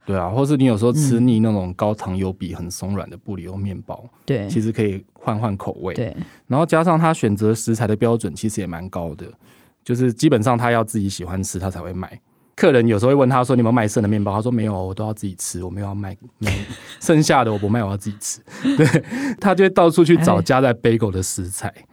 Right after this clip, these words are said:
Speaker 2: 嗯。
Speaker 1: 对，像可可粉，它是用法国老牌的那个米歇尔科兹，
Speaker 2: 嗯，嗯，
Speaker 1: 然后台湾小农种的一些焙茶，然后像是无糖手工果干啊，
Speaker 2: 嗯。
Speaker 1: 手炒的黑猪肉松啊，就是选材蛮用心的。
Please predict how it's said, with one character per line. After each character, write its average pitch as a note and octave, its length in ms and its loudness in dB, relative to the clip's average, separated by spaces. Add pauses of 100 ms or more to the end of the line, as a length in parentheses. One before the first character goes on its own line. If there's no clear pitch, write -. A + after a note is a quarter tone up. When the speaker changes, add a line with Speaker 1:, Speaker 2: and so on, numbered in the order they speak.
Speaker 2:
嗯。 D3 520 2
Speaker 1:
对， G2+ 320 -4
像 C3 180 0
可 D3+ 140 0
可 C#3+ 160 2
粉， C3 140 2
它 B2+ 120 2
是 C3+ 140 0
用 B2+ 140 4
法 A#2+ 180 2
国 G#2 220 -2
老 G2 160 0
牌 F#2+ 200 -6
的 F#2+ 140 -6
那 G#2+ 100 -2
个 G2+ 220 -4
米 F#2+ 140 -6
歇 A#2 180 -2
尔 G2 60 -2
科 G2 200 -4
兹， G2 400 -6 (220)
Speaker 2:
嗯， D3 420 2
嗯， C#3 60 -6
Speaker 1:
然 A2+ 100 2
后 B2 140 4
台 B2 140 0
湾 C3 160 4
小 A2 180 0
农 G2 180 0
种 A2+ 160 2
的 G#2+ 80 2
一 G#2+ 60 2
些 A2 140 0
焙 F#2 260 -6
茶， - 420 -10 (240)
然 G2 120 -8
后 A2 100 0
像 A#2+ 140 2
是 A#2+ 120 -2
无 A2 160 -2
糖 A2 220 -2
手 G2+ 160 -6
工 A2 240 -2
果 - 240 -10
干 G2+ 260 -4
啊， G2 280 -4
Speaker 2:
嗯。 A2 100 -6 (300)
Speaker 1:
手 G#2 260 -2
炒 G#2 200 -2
的 G2 80 -2
黑 A2 180 0
猪 A2 180 -2
肉 A2 180 0
松 F#2+ 300 -6
啊， F#2+ 220 -8
就 B2 100 -6
是 A#2+ 180 2
选 G2+ 240 -6
材 F#2+ 220 -6
蛮 F#2+ 180 -4
用 G2 200 -2
心 F2+ 260 -8
的。 F#2 80 -14